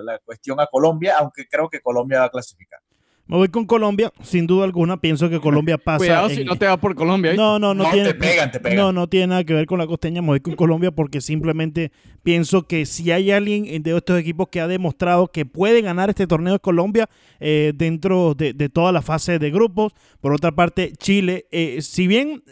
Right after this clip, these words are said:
Speaker 2: voy a Colombia como ganador, no veo simple el partido, porque Chile calladita vaya que ha hecho daño. Así que, eh, va a ser un partido difícil, pero al final veo que Colombia pasa.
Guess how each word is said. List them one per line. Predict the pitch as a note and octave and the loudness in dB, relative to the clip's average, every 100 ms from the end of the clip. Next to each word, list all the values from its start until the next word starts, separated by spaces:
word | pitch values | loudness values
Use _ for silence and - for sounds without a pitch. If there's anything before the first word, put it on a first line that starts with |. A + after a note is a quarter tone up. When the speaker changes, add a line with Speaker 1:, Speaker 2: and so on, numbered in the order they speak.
| G3 | -16
Speaker 2:
voy | E3 F3+ G3+ | -6 0 2
a | A#3+ | 2
Colombia | A#3 A3 A#3 | 2 0 0
como | A3 G#3 | 0 0
ganador, | F#3 F3 F3 A3+ A#3 - - | 2 2 2 2 2 -2 -14
no | D#3+ E3 F#3+ G#3 | -4 -2 0 2
veo | G#3+ G#3+ F#3 | 2 2 -2
simple | - - A3 F3 E3 | -8 2 2 4 0
el | D3+ | 0
partido, | C#3+ C#3 G3+ D#3 B2 _ _ | -2 -4 0 0 0 _ _
porque | - D#3+ D3+ | -4 -4 -2
Chile | F#3 A3+ | 0 0
calladita | B3+ G#3 E3 G#3 A#3 | 0 0 2 2 2
vaya | G#3 G3 G3+ | 2 0 0
que | E3+ | 0
ha | |
hecho | F3 E3+ D#3+ | 0 2 2
daño. | G#3 E3 A2+ _ _ | 2 0 -6 _ _
Así | B2 C3 D3+ | -4 0 2
que, | G3 F#3+ C#3 | 2 2 0
eh, | D3 | -2
va | A2 A2 C#3+ D3 | -6 -20 -8 -2
a | F#3 | 0
ser | G3 A3 | 2 0
un | F#3+ | 0
partido | F3+ G#3 | 0 2
difícil, | A3+ G#3 A#3+ C4 | 2 2 -2 -4
pero | F#3 F3 | -2 2
al | D#3 | 2
final | D3+ D3+ E3 - | 2 -2 -4 -10
veo | C#3+ D3+ D#3 | 0 2 2
que | D3+ | -2
Colombia | C#3 C3 C3+ B2 | -2 -2 -2 -6
pasa. | - - | -10 -20